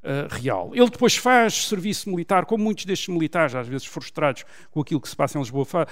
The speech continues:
ou em Portugal, faz, eh, serviço militar na Europa. Hum, em mil oitocentos e sete, ele está em Portugal, quando entram os, eh, franceses,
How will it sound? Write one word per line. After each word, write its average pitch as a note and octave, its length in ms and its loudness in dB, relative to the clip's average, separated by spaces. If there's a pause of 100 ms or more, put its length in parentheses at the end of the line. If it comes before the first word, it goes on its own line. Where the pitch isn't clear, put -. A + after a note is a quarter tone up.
(160)
ou C#3 240 4
em C3+ 60 2
Portugal, C#3+ 420 2 (180)
faz, - 400 2
eh, F3 200 2
serviço G#3 360 -4
militar E3 320 2
na D#3 100 2
Europa. G3+ 540 6 (420)
Hum, G3 400 0
em B3 120 4
mil A#3+ 160 8
oitocentos A#3 340 4
e G3 60 2
sete, - 500 2 (100)
ele G#3+ 120 4
está G3+ 220 4
em F3+ 60 6
Portugal, F#3+ 680 2
quando F3+ 280 4
entram E3+ 440 4
os, - 360 -4
eh, D3 260 0
franceses, E3 720 0